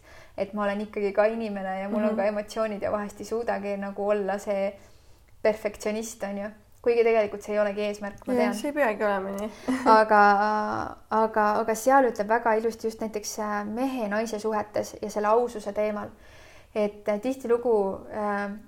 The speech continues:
Speaker 1: miks, äh, mehed ei suuda vastu võtta seda, mida naised räägivad, ehk siis eriti, kui nagu on mingi konflikt ja kui, kui on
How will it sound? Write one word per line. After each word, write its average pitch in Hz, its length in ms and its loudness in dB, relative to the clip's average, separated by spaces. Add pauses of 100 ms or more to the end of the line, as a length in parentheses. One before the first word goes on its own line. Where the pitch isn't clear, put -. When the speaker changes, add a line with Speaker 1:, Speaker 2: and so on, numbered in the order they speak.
(200)
Speaker 1:
miks, 240 380 -8
äh, 208 280 0 (720)
mehed 247 300 0
ei 220 40 -2
suuda 220 260 2
vastu 220 300 -2
võtta 202 340 -6
seda, 208 260 -2
mida 196 220 -8
naised 214 340 -4
räägivad, 208 520 -4 (160)
ehk 214 180 -8
siis - 160 -14
eriti, 226 340 0
kui 202 260 0 (440)
nagu 208 320 0
on 202 140 0
mingi 202 180 -8
konflikt 208 580 -6
ja 208 100 0
kui, 202 260 0 (220)
kui 220 120 2
on 208 80 -2